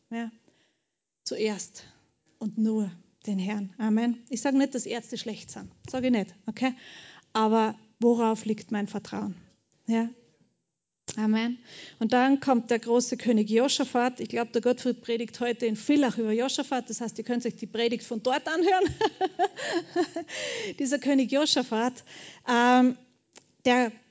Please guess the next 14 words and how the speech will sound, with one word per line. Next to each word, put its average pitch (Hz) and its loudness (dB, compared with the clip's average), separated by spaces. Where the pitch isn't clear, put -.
steht 220 0
dann 208 -2
wieder 320 8
einem 269 2
Krieg 269 -2
gegenüber. 262 4
Und, 240 4
ähm, 214 2
ja, 214 0
Herausforderungen 226 2
sind 214 0
im 208 0
Leben, 196 -6
okay? 254 -2